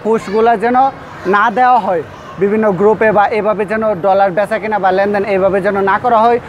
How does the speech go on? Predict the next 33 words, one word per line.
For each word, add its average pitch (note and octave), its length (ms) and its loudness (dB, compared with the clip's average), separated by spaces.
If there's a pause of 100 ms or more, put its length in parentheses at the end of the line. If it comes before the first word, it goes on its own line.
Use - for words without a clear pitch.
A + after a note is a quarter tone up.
(140)
আপনারা F#3+ 360 0
যে A3 160 -2
কোনো A#3+ 160 -4
সময় G#3 260 -2
যে G#3 160 -2
কোনো G#3 180 -2
বড় G#3 220 2
ধরনের F#3 260 0
বিপদে G3 360 0
পড়তে G#3 200 -2
পারেন F#3 240 2
যদি F#3+ 200 0
এই G3 120 2
ধরনের F#3 260 0
ব্যবসার F#3+ 280 -2
সাথে F3 220 -2
জড়িত F#3 240 2
থাকেন। F3+ 300 0
তো F3+ 80 0
আমি F#3 240 0 (340)
সবাইকে G#3 320 -2
request A3+ 340 -2
করবো A3+ 160 0
এটা G#3 160 0
থেকে G3+ 180 -2
বিরত G#3+ 240 0
থাকার A#3 220 0
জন্য। B3+ 180 2
আর G#3 240 2
আরেকটা G#3+ 340 -2
সুখবর A#3 400 0
হচ্ছে A#3+ 220 0
যেটা B3+ 320 2